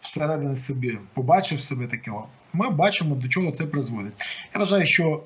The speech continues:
військові повинні керувати війною через досвід,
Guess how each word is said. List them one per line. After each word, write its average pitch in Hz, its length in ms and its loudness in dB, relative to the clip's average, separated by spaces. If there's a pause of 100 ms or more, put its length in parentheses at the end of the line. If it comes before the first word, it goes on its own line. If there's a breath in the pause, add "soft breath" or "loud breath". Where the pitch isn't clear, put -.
військові 156 420 2
повинні 131 340 0
керувати 139 520 0
війною 123 540 0 (320 loud breath)
через 143 440 2
досвід, 147 460 2